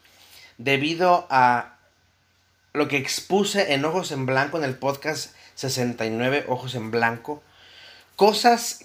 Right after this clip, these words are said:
que desde la iglesia cristiana, las mal-, las más de ocho mil quinientas denominaciones, contando la católica romana,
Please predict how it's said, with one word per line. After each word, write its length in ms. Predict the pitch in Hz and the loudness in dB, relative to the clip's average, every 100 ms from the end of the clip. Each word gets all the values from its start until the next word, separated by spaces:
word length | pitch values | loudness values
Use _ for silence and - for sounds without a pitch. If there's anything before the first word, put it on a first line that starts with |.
| - | 0
que 360 | 170 147 143 - | 4 4 2 -2
desde 380 | 135 147 139 151 | 0 0 2 0
la 100 | 147 | 0
iglesia 500 | 147 196 233 269 240 | 0 0 0 -2 -4
cristiana, 800 | 170 143 - 175 165 147 156 | -6 -6 -6 0 0 0 -2
las 240 | 139 131 131 | -2 -4 0
mal-, 320 | 156 190 - | 2 2 0
las 320 | 147 139 120 | -2 0 -2
más 240 | 135 156 170 | -2 -2 0
de 80 | 175 | -2
ocho 240 | - 123 | -2 -4
mil 220 | 135 160 | -2 -2
quinientas 420 | 160 147 151 151 | 0 0 0 -2
denominaciones, 880 | 131 117 113 113 107 - 123 143 139 | -4 -4 -4 -6 -4 -4 -4 -4 -8
contando 480 | - 107 107 120 131 | -8 -10 -4 -4 0
la 120 | 135 | -2
católica 480 | 113 101 120 127 127 | -4 -6 -6 -2 -2
romana, 520 | 101 104 107 113 127 | -4 -8 -8 -10 -12